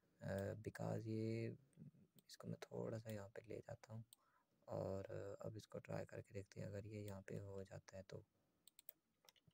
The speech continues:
ओके, इसके बाद आप लोगों ने क्या करना है, यहाँ पे जाना है linear progress में और set linear progress visible to, यहाँ पे हम उठाएंगे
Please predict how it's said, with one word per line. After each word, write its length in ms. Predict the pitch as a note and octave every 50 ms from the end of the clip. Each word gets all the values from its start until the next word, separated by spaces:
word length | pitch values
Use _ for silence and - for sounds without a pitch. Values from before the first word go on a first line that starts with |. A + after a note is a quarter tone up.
| _ - - - - - - - - - _ _ _ _ _ -
ओके, 200 | D3+ C#3+ - B2+
इसके 440 | B2 - - - - - - - C#3
बाद 320 | A#2+ A2+ A2+ A#2 B2+ -
आप 180 | A#2+ A2+ A2+ -
लोगों 200 | A#2 A2 A#2 A#2+
ने 80 | A#2
क्या 200 | A2+ A#2 A#2 A2
करना 340 | A2 - - A2 A2+ A2+ A#2
है, 140 | A#2 A#2 A#2+
यहाँ 160 | A2+ A2 G#2+
पे 160 | A2 - B2
जाना 260 | A#2 A2+ A2 A2 A2+ A2+
है 80 | A2
linear 340 | G#2+ A2 A2 G#2+ A2 A2+ B2+
progress 580 | - - - - A#2 A2+ A2+ A#2 A#2 A#2 - -
में 160 | B2 B2 B2 B2+ - _ - - - - - _ _ _ _ -
और 360 | A2+ G#2 G#2 G#2 G#2 G#2 G#2+ A2 A2+ A2+ A2+ A#2 A#2 A2+ A2+ A#2 A#2 B2 B2 - - - - - -
set 360 | - C3+ B2+ - _ - - A#2
linear 420 | A2+ A2 A2+ A2+ A2+ B2 B2 B2 - _ -
progress 760 | - - A2+ A2+ A#2 - A#2+ A#2+ A#2+ - - _ B2 A2+ A2+ A#2
visible 540 | A#2 A#2 C3 B2+ B2 - A#2 G#2+ G#2+ -
to, 60 | - A#2
यहाँ 320 | A#2 A#2 A2+ G#2+ G#2 G#2
पे 160 | - - G#2+
हम 160 | A2 A2 A2
उठाएंगे 520 | A2 - - A2 A2 A#2 B2 B2+ C3 C3+